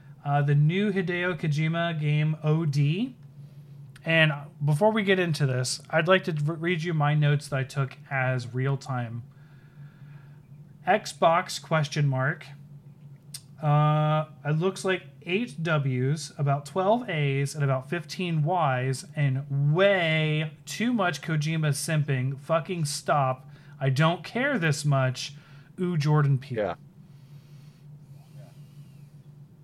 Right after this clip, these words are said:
Speaker 1: And then it went longer.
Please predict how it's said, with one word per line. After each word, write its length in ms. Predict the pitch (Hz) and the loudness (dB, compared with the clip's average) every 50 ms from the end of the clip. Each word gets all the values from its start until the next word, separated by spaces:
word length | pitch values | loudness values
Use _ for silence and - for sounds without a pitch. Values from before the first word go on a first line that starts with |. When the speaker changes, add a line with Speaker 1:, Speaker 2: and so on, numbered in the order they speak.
| - - - - - - - - - - - - - - - - - - - - - - - - - - - - | -20 -20 -20 -20 -20 -20 -20 -20 -20 -20 -20 -20 -20 -20 -20 -20 -20 -20 -20 -20 -20 -20 -20 -20 -20 -20 -10 -2
Speaker 1:
And 160 | 139 131 127 | 0 0 2
then 180 | 120 139 143 147 | 4 4 4 4
it 80 | 143 139 | 4 4
went 180 | 147 160 156 | 2 2 2
longer. 440 | 139 131 143 156 165 143 123 - - | 2 4 4 4 2 0 -2 -6 -10